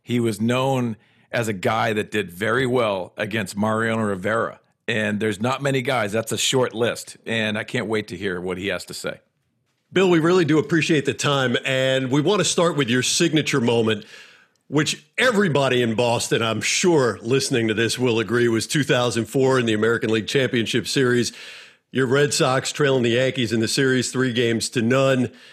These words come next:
Speaker 2: Bottom of the ninth inning, you're down by a run in game four, and Mariano Rivera's on the mound, and Kevin Millar leads off with a walk. Dave Roberts goes into pinch hit. He steals second base.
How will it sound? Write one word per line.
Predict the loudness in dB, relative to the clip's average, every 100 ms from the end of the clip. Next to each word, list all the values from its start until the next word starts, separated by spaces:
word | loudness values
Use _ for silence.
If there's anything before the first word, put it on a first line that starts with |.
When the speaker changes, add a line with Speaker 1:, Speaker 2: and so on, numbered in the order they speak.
| -20 -20 _ _ -20 -4
Speaker 2:
Bottom | 0 2 2
of | 4
the | 2
ninth | 2 2 2
inning, | 4 4 0 -2
you're | -2 0
down | 0 0 0 0
by | 0 2
a | 2
run | 2 2 2
in | 2 2
game | 2 0 0
four, | -2 0 2 2 2
and | 0
Mariano | 2 2 2 2
Rivera's | 2 2 2 2 0
on | -2 -2
the |
mound, | -2 0 0 -2
and | -4
Kevin | -2 0 2 2 2
Millar | 0 2 2 0 -2 -8 -18 -6
leads | -2 0 2
off | 0 0
with | 0
a |
walk. | 2 2 2 0
Dave | 0 2
Roberts | 0 0 -2 -2
goes | 0 0
into | 0 0
pinch | -2 -2 0 0
hit. | 2 0 -6 -20 -20 -20 -12
He | -4
steals | 0 4 4 4
second | 2 2 0 2
base. | 2 2 2 0 -2